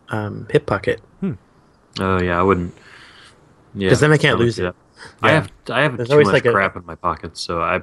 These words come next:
Speaker 3: I always do either back pocket or, yeah.
Speaker 2: Yeah.
Speaker 3: So I
Speaker 1: It's
Speaker 3: would,
Speaker 1: full
Speaker 3: it would
Speaker 1: of
Speaker 3: get covered
Speaker 1: private
Speaker 3: with other
Speaker 1: stuff.
Speaker 3: stuff.
Speaker 2: Yeah.
Speaker 1: Weird.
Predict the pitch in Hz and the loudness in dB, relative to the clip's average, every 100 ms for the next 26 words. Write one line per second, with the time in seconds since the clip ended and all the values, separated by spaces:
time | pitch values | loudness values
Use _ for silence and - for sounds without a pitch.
0 | - 95 92 90 85 90 90 98 90 95 | -4 0 0 0 -2 -2 2 2 2 0
1 | - 85 - 80 80 - - _ _ - | -2 -8 -6 -8 -10 -12 -20 _ _ -20
2 | - - - - _ - 82 90 _ - | -20 -20 -20 -20 _ -16 -16 -18 _ -8
3 | 107 98 92 98 107 - 131 101 92 - | -6 -6 0 2 4 4 4 4 0 -2
4 | - _ - - 92 85 87 113 - 85 | -12 _ -20 -10 -4 0 0 0 0 -2
5 | 85 - 87 - _ _ 120 107 101 _ | -2 -4 -10 -12 _ _ -12 -12 -14 _
6 | _ _ - 233 160 104 | _ _ -2 2 4 2